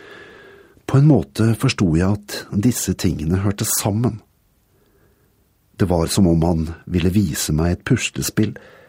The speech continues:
men ikke hadde alle bitene selv engang. Som oftest når vi snakket sammen, hadde han et glimt i øynene, et humoristisk tonefall som fortalte at visst er det tragiske ting vi sitter her og prater om, men for helvete, Veum,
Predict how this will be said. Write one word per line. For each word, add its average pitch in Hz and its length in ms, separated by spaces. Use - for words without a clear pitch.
men 117 240
ikke 123 240
hadde 104 300
alle 98 260
bitene 113 400
selv 98 380
engang. 175 240
Som 104 180
oftest 104 400
når 82 220
vi 85 80
snakket 101 340
sammen, 78 320
hadde - 220
han 76 160
et - 100
glimt 107 560
i 110 80
øynene, 104 460
et 135 320
humoristisk 135 760
tonefall 113 600
som 101 140
fortalte 95 460
at 82 160
visst 104 260
er 85 140
det 82 100
tragiske 85 560
ting 131 240
vi 104 140
sitter 80 340
her 73 140
og - 100
prater - 380
om, 67 100
men 92 160
for - 160
helvete, 101 540
Veum, 78 260